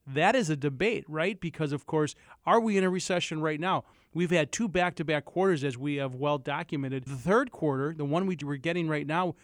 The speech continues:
the preliminary numbers are it could be another zero of G D P, three quarters of G D P, uh, n-, negative G D P, Dan. There's no way that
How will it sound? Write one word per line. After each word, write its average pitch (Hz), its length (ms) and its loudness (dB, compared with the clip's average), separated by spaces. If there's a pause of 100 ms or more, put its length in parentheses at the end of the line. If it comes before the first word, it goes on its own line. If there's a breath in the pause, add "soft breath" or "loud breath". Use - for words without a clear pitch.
(220 soft breath)
the 147 100 0
preliminary 175 800 2
numbers 160 560 2
are 147 320 2 (220 soft breath)
it 180 120 -4
could 185 240 4
be 175 140 2
another 160 460 2 (100)
zero 147 640 2
of 139 160 -6
G 143 180 -6
D 135 80 -6
P, 156 220 -14
three 196 260 -10
quarters 165 340 0
of 131 120 -6
G 156 160 -6
D 147 100 -4
P, 147 320 -4 (320 soft breath)
uh, 139 240 0
n-, 143 200 -6 (100)
negative 151 340 0
G 151 160 -6
D 135 80 -6
P, 160 220 -6
Dan. 135 300 -4
There's 147 180 -4
no 196 120 4
way 156 300 2
that 131 260 -6